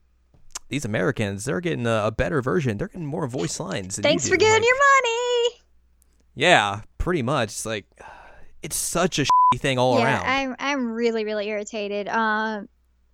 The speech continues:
Speaker 2: I, I apologize to you because when, when the announcement came the other day, you got just, like, a slew of very, very angry text
Speaker 1: <laughs>
Speaker 2: messages from me.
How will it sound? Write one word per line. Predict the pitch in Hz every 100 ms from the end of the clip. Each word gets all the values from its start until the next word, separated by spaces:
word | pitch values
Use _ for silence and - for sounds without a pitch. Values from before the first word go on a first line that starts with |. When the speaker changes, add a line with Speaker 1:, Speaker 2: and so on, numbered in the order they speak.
| _ _ _ -
Speaker 2:
I, | 254 240
I | 254
apologize | 247 247 240 220 214 -
to | 240
you | 220
because | 220 226 220 220 - _
when, | 254 254
when | 226 262 277 262
the | 294
announcement | 277 269 277 247
came | 262 240 233
the | 233 233
other | 226
day, | 220 220
you | 220 226
got | 240 208 202
just, | 214 247
like, | 226 - _
a | 247 226
slew | - - - 277 262 294 285 254
of | 214 202 -
very, | 262 277 233
very | 233 254 240
angry | 220 247 247 -
text | - 254 233
Speaker 1:
<laughs> | 226
Speaker 2:
messages | - 190 214 226
from | 240 226
me. | 220 208 214